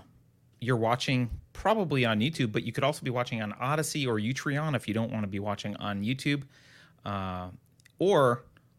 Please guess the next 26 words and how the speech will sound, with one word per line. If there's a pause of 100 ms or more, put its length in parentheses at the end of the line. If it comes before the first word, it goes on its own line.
unsafespace
dot
com.
We're
always
live
streaming
on
unsafespace
dot
com,
so (440)
that's
the
best
way
'cause (140)
we
don't
ban
ourselves. (680)
Uh, (1400)
also,
if
you
are